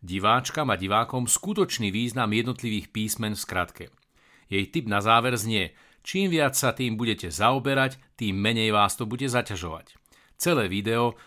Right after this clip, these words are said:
má za cieľ ukázať, prečo sú jednotlivé písmenká v skratke tak dôležité. Videá pre ich YouTube kanál Amen inak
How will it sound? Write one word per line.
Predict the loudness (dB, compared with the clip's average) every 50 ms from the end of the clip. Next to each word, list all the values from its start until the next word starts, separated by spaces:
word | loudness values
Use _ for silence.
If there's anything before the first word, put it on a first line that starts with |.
| -12
má | _ 2 2 4 4
za | 4 2
cieľ | 0 0 -2 -2 -2 -4
ukázať, | -4 -4 0 2 2 2 2 2 0 -2 -2 -6 _
prečo | -2 -2 0 0 0 -2
sú | -2 -2 -2 0
jednotlivé | 0 0 0 -2 -4 -4 -4 -2 -2 -2 -2
písmenká | -4 -4 -4 -4 -2 -2 -4 -4 -2 0 0 0 0
v | 0
skratke | -4 -4 0 0 0 0 -2 -6 -6 -4
tak | -4 -6 -6
dôležité. | -2 -2 0 0 0 0 -2 -6 -8 -8 -10 -12 -12 _ _ _ _ _ _ _ _ _ _ -20 -20 -20 -20 _ _
Videá | -6 -2 2 2 4 6 6 6 4 4 0
pre | -2 -2 -2 -2 -2
ich | -2 -4 -4 -4 -2
YouTube | -4 -4 -2 -2 -4 -6 -4 0
kanál | 2 2 4 6 6 6 4 4 0
Amen | -2 -4 -4 -4 -6 -8 -6
inak | -4 -4 -2 0 -2 -2 -4 -8 -18